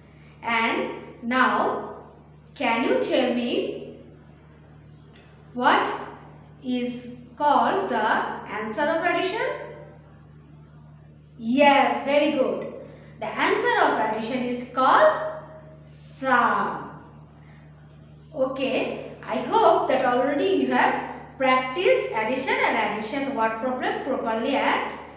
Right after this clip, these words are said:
home. And now I am starting our new lesson. And today we'll start a new chapter,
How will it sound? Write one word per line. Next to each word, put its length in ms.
home. 540
And 260
now 800
I 140
am 140
starting 1000
our 800
new 360
lesson. 680
And 320
today 840
we'll 200
start 600
a 120
new 340
chapter, 760